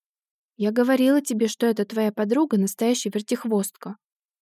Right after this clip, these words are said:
А этот Стасик — кобель недоделанный. Ни кола, ни двора. Взялась бы ты за ум и нашла себе мужа постарше и побогаче". "Ой, мама, да хватит уже!"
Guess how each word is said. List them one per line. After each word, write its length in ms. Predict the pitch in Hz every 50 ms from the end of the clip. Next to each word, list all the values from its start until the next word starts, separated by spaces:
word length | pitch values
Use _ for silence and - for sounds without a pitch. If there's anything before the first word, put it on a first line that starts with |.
| _ -
А 80 | 214
этот 260 | 226 247 247 277 254
Стасик — 480 | - - - - 330 349 - - 214 -
кобель 380 | - 269 277 226 240 220 208 196
недоделанный. 720 | 196 202 190 202 196 190 196 190 180 180 180 180 180 196 _ _ _ _ _ _
Ни 140 | - 220 277
кола, 360 | 294 - 330 311 294 262 208 190
ни 140 | 202 233 269
двора. 460 | 262 269 285 277 254 208 180 185 - _ _ _ _ _ _ _ _ -
Взялась 380 | 214 208 240 262 302 339 330
бы 140 | 240 220 233
ты 120 | 226 240
за 140 | 226 220 247
ум 300 | 247 233 208 185 180 190 _ _ _ _ _
и 60 | - 247
нашла 360 | 285 311 - - 277 269 269
себе 260 | - - 214 233 233
мужа 280 | 233 233 233 220 214 208
постарше 560 | 214 226 220 - - 220 202 202 - - 214
и 40 | 208
побогаче". 720 | - 208 202 214 226 208 208 196 180 190 - - 190 190 _ _ _ _ _ _ _ _ _ _ _ _ _ -
"Ой, 200 | 269 302 330 311
мама, 420 | 311 311 320 330 302 269 247 240
да 120 | 226 262
хватит 520 | 277 - 311 311 311 302 294 - 254 247 -
уже!" 380 | 233 220 226 220 202 185 202